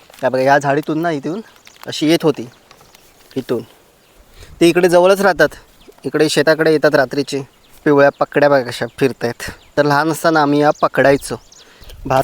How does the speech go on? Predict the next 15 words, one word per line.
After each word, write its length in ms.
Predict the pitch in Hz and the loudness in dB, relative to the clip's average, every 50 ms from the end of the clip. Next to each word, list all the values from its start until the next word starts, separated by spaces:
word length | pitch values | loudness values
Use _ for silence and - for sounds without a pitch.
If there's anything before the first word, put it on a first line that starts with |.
| - - | 0 0
तर 40 | |
बघा 160 | 156 160 156 156 | 2 4 4 2
अशी 180 | 151 - - | 2 0 -4
पिवळी 340 | 147 - 175 160 156 156 165 | -2 2 2 4 4 4 4
पिवळी 260 | 165 - 160 160 180 | 2 2 2 2 4
झालीत. 220 | 165 151 139 135 127 - - - - - - - - - | 4 2 0 -2 -4 -8 -14 -20 -20 -20 -20 -10 -4 -2
अरे 120 | 151 185 | 0 2
नाला 220 | 190 196 196 226 226 | 2 4 4 2 2
सकाळी 320 | - 226 - 220 226 247 | 0 0 2 2 2 2
डुकर 320 | 240 208 220 - 254 254 | 2 0 0 2 4 4
होता 220 | 254 254 - 269 254 | 4 4 2 2 0
तिथे, 340 | 254 226 233 269 254 233 208 - - - - - - - - - - - - - - - - - - | 0 2 4 4 4 4 2 -2 -6 -12 -12 -14 -14 -14 -14 -16 -16 -16 -14 -12 -12 -12 -10 -6 -4
इथे 180 | 156 - 202 | 0 2 2
रस्त्यातच, 520 | 185 185 - - 214 208 190 208 180 156 - - - _ _ _ - - - - - - - - - _ - - - - - - _ - | 2 2 0 0 0 2 4 4 2 2 0 -6 -18 _ _ _ -20 -20 -20 -20 -20 -20 -20 -20 -20 _ -20 -20 -20 -20 -20 -20 _ -6
बारीक 340 | 143 143 160 170 196 240 214 | 0 2 2 2 2 2 -2